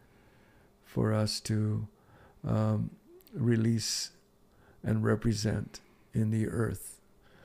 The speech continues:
And so it's, it's an encouraging time for us to dig into this, because we're gonna study these,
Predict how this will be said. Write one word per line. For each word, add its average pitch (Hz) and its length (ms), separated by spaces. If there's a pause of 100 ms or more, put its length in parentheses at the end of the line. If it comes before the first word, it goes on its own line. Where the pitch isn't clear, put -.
(280)
And 120 160
so 123 320
it's, - 400
it's - 220
an 123 120
encouraging 123 720
time 127 320
for 117 260
us 110 380 (760)
to 123 440
dig 127 440
into 131 360
this, 120 240
because 117 340
we're 139 160
gonna 175 240
study 147 440
these, 127 560